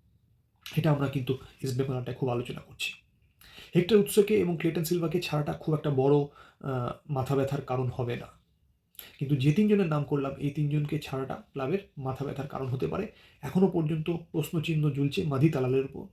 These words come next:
তাকে আমরা যদি ফিরে পাই, কী অবস্থায় ফিরে পাবো? রিমেম্বার, জর্ডন এলসেও কিন্তু ফিরে এসেছিল, তাকে কিন্তু আমরা আবার সুযোগ দিইনি।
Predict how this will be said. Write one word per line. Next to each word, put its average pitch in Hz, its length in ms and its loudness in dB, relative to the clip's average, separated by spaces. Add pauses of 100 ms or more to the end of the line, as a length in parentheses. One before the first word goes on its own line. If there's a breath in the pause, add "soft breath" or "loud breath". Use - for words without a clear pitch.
(100)
তাকে 143 200 -8
আমরা 143 180 -4
যদি 139 120 -2
ফিরে 170 280 6
পাই, 151 260 0
কী 160 140 0
অবস্থায় 139 440 0 (240 loud breath)
ফিরে 131 140 2
পাবো? 135 220 -4
রিমেম্বার, 139 340 4
জর্ডন 135 280 0
এলসেও 151 280 2
কিন্তু 151 180 0
ফিরে 143 220 4
এসেছিল, 135 300 0 (300 loud breath)
তাকে 135 160 -6
কিন্তু 151 320 -4 (320 loud breath)
আমরা 131 300 -4 (380 soft breath)
আবার 131 380 0
সুযোগ 127 440 0 (100)
দিইনি। 123 320 -4